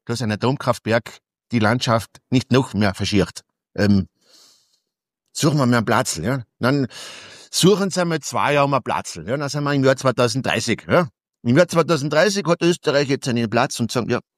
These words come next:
da, da kommt das Atomkraftwerk hin. Es ist aber so, dass das wahrscheinlich in einer Gegend ist, wo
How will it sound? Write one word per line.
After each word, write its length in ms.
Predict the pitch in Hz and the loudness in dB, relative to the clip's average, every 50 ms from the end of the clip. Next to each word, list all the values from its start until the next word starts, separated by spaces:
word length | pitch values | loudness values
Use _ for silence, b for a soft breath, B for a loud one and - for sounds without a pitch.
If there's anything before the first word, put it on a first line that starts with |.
| _ _ | _ _
da, 240 | _ 123 127 143 139 123 _ _ _ _ _ _ _ _ _ _ _ _ _ _ _ _ _ _ _ _ _ _ _ _ _ _ | _ -2 -2 -2 -2 -6 _ _ _ _ _ _ _ _ _ _ _ _ _ _ _ _ _ _ _ _ _ _ _ _ _ _
da 100 | - 127 | 0 0
kommt 220 | 117 - 139 120 | 2 2 2 2
das 80 | - - | 2 0
Atomkraftwerk 540 | - 107 101 107 - 101 90 - - 78 - | 2 0 0 2 0 -2 -2 0 -2 -2 0
hin. 180 | - 82 78 - B B B _ _ _ _ _ _ _ _ _ _ _ _ | -2 -2 -2 -4 B B B _ _ _ _ _ _ _ _ _ _ _ _
Es 1400 | _ - - - - - - - - - - - - _ _ _ _ _ _ _ _ _ _ _ _ _ _ _ - | _ -12 -10 -8 -8 -8 -10 -12 -16 -20 -20 -20 -20 _ _ _ _ _ _ _ _ _ _ _ _ _ _ _ -4
ist 140 | 120 113 - | -2 2 2
aber 200 | 131 104 107 107 | 2 4 4 2
so, 240 | - - 113 135 - | 2 2 0 0 0
dass 200 | - - 110 - | -2 -4 -6 -4
das 220 | - 113 120 - | -2 -4 -2 -2
wahrscheinlich 340 | 117 110 101 110 104 113 113 | -4 -4 -2 -2 -2 -2 -2
in 60 | 110 | -2
einer 140 | 104 101 98 | -2 -4 -4
Gegend 340 | 85 95 98 117 127 131 - | -2 0 0 0 0 0 0
ist, 260 | 107 113 123 - - | -2 -2 -2 -2 -2
wo 160 | 107 113 - | -4 -4 -4